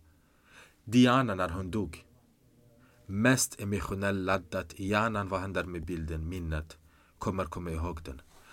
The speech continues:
Så att vad händer med hjärnan när man äter hamburgare? Speciellt barn. De kan inte se konsekvenser lika bra som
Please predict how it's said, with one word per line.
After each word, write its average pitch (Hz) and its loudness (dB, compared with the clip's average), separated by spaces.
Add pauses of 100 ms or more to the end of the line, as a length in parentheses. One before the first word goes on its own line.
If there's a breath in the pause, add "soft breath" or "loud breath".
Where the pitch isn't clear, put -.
(120)
Så - 0
att 98 0
vad 117 4
händer 135 2
med 120 2
hjärnan 117 2
när 107 0
man 107 2
äter 104 -2
hamburgare? 101 -2 (180)
Speciellt - -2
barn. 82 -4 (140)
De 85 -14
kan 101 -2
inte 101 -4
se - -6
konsekvenser 82 -8
lika 80 -6
bra 78 -6
som 76 -8